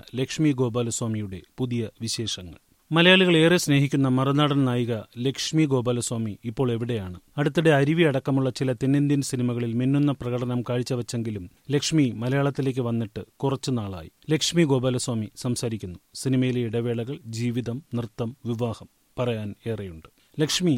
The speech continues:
മലയാളത്തെ മറന്നോ? എല്ലാവരും ചോദിക്കും സെലക്റ്റീവ് ആണോ എന്ന്. പക്ഷേ അത്രയ്ക്ക് റോളുകളൊന്നും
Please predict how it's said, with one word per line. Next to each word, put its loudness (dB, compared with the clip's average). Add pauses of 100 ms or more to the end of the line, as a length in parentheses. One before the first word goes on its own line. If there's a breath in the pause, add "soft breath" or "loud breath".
(120)
മലയാളത്തെ 2
മറന്നോ? -2 (340)
എല്ലാവരും 8
ചോദിക്കും 2
സെലക്റ്റീവ് 2
ആണോ 2
എന്ന്. -6 (200)
പക്ഷേ 0 (160)
അത്രയ്ക്ക് -2
റോളുകളൊന്നും 2